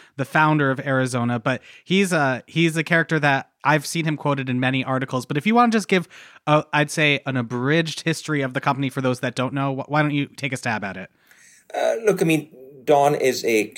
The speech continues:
Speaker 2: classic, and Don Voltaggio, um, a-, as you correctly, uh, um, highlighted, uh, is a classic American success story.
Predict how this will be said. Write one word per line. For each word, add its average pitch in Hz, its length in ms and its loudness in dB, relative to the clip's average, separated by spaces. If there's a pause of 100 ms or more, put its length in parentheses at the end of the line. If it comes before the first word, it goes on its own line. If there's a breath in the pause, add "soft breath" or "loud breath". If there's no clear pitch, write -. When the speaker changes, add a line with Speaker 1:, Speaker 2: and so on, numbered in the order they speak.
(100)
Speaker 2:
classic, 107 600 2
and 98 140 0
Don 92 200 4
Voltaggio, 85 840 2
um, 82 340 -2
a-, 87 180 -4
as 87 200 -2
you 80 80 -6
correctly, 80 580 -4
uh, 78 160 -6 (180)
um, 76 360 -6 (200)
highlighted, 82 520 2 (400 soft breath)
uh, 117 120 2
is 123 120 2
a 120 80 4
classic 120 460 -2
American 98 500 0
success 87 400 -4
story. - 440 -6